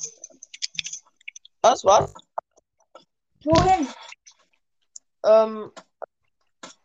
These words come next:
Speaker 1: Ähm. Nee, diesmal gehen wir zu Corny, weil ich muss ja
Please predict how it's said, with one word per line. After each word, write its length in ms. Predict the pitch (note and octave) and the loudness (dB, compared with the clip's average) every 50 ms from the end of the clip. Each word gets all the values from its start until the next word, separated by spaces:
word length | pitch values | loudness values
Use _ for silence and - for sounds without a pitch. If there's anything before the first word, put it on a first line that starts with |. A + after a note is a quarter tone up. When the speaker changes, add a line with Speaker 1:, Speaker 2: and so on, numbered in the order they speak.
| _ - - _ _ _ _ - - - _ _ _ _ _ _ _ _ _ _ _ _ _ _ _ _ _ _ _ _ _ _ _ _ _ _ _ _ _ _ _ _ _ _ _ _ _ _ _ _ _ _ _ _ _ | _ -20 -20 _ _ _ _ -20 -20 -20 _ _ _ _ _ _ _ _ _ _ _ _ _ _ _ _ _ _ _ _ _ _ _ _ _ _ _ _ _ _ _ _ _ _ _ _ _ _ _ _ _ _ _ _ _
Speaker 1:
Ähm. 580 | - G#3+ A3+ A#3 A#3 A#3 A#3+ A#3 A#3 A#3 A#3 B3 _ _ - - - _ _ _ _ _ _ _ _ _ _ _ _ _ _ _ _ _ _ _ - _ _ _ _ _ _ _ _ _ _ _ _ _ | -6 -4 -2 -2 -2 -2 -2 -4 -4 -6 -8 -12 _ _ -20 -20 -20 _ _ _ _ _ _ _ _ _ _ _ _ _ _ _ _ _ _ _ -20 _ _ _ _ _ _ _ _ _ _ _ _ _
Nee, 280 | - A3 B3 C4+ C#4+ A#3+ | -8 -4 -4 -2 -2 -4
diesmal 400 | B3 D#4 E4 F4 E4 D4+ D4 C#4 | -6 -8 -4 0 2 2 2 2
gehen 160 | C#4 D4+ D4+ | 0 -2 2
wir 160 | D4+ D4 C#4+ | 2 2 2
zu 120 | C#4+ - C#4+ | 2 -2 -8
Corny, 440 | A#3 - D4 C#4 C#4+ C#4+ C#4 C4 A3+ | 0 2 4 4 4 2 0 -2 0
weil 160 | A#3 A#3 A#3 | 0 0 0
ich 80 | A#3+ - | 0 -2
muss 160 | C#4 D4 - | -4 -2 0
ja 320 | - C#4+ C4 C4 B3+ - | 4 6 6 6 6 4